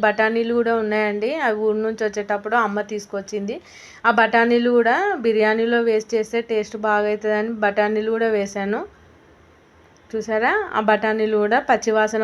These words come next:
పోయేంత వరకు మనము పచ్చి కూరగాయలు వేసుకున్నాం కదా, అవి ఫ్రై చేసుకోవాలి. తర్వాత కొద్దిగా పుదీనా, కొన్-, కొద్దిగా కొత్తిమీర, కొద్దిగా కరివేపాకు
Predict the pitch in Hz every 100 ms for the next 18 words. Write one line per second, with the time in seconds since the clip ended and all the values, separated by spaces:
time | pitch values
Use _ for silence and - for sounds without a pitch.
0 | 208 208 208 202 202 202 202 202 254 220
1 | 214 214 220 339 349 - 214 202 220 220
2 | 214 214 208 202 202 - 202 196 196 208
3 | 427 - - - _ 220 226 220 208 214
4 | 214 208 202 202 214 339 247 214 220 220
5 | 247 262 226 214 220 226 220 202 208 220
6 | 302 440 - _ _ - _ _ _ _
7 | _ _ _ _ _ _ _ _ _ _
8 | _ - - - _ - 214 220 208 208
9 | 220 202 233 233 277 392 392 214 226 220
10 | 220 240 392 - _ _ _ _ _ _
11 | _ _ _ _ - _ 233 214 233 277
12 | 269 214 208 226 226 220 233